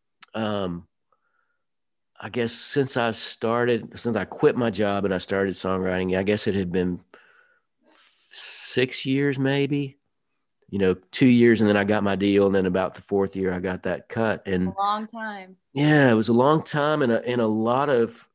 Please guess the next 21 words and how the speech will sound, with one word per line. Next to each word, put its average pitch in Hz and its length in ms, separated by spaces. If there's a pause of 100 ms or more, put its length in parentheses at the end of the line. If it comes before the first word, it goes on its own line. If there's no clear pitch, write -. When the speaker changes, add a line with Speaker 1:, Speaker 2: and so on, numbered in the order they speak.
(120)
Speaker 1:
struggle 127 800
and, 101 380 (340)
and 98 420 (500)
feeling 113 300
like, 107 260
"Am 95 100
I 95 100
good 110 220
enough? 131 760 (320)
Am 98 80
I 95 180
ever 113 200
gonna 113 260
have," 117 320
you 117 100
know? 104 380 (300)
And 123 120
I 131 60
had 139 320
people, 107 640 (280)
um, 92 420